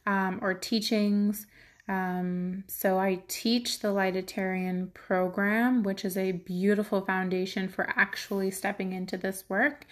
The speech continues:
in a safe, effective, integral manner. Um, but I also teach other, um, programs and classes as well.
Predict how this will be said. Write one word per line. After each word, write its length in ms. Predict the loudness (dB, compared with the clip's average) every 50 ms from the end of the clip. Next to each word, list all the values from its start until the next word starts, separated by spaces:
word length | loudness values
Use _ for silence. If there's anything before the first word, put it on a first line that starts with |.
| -20 -20 -20 -20 -20 -6 -2
in 120 | 0 2
a 80 | 2 2
safe, 600 | 0 0 0 0 0 0 0 -2 -2 -6 -12 -10 _
effective, 1000 | -6 -6 0 2 2 2 2 0 -2 -2 0 0 0 0 0 -2 -4 -6 -8 -10 -16 -20 -20 -20 -20 _ _ _ _ _ _ _ _
integral 640 | -2 2 2 2 0 2 2 2 2 2 2 2 2 2
manner. 540 | 0 0 0 0 2 2 2 2 2 0 -2 -6 -12 -14 -12 -14 -14 -16 -18 -4 -2
Um, 240 | 0 2 2 2 2
but 100 | 2 2
I 100 | 2 2
also 340 | 2 0 0 -2 -2 -2 -4
teach 460 | -6 -8 -4 -4 -4 -4 -6 -10 -12 -12 -10
other, 480 | -10 -6 -4 -2 -2 0 -2 -2 -4 -8 -14 -20 -20 -20 -20 -20 _ _ -6
um, 280 | -4 -4 -2 -4 -4 -6 -8
programs 560 | -6 -2 -2 0 0 0 0 0 -2 -2 -2
and 140 | -2 -4 -4
classes 480 | -6 -6 -4 -4 -4 -4 -4 -4 -4
as 180 | -4 -4 -4 -6
well. 500 | -6 -6 -4 -2 -2 0 0 0 0